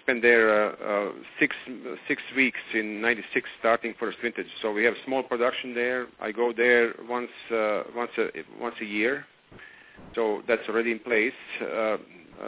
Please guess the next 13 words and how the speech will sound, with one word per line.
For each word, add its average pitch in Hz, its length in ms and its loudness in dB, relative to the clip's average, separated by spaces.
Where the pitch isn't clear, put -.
do 113 180 0
I 107 240 4
look 127 220 -4
to, 120 80 -6
uh, 107 440 -4
to 117 120 -6
go 120 160 2
back 127 320 4
and 117 140 0
live 131 200 2
there? 127 280 4
Absolutely 110 420 -4
not. 117 140 0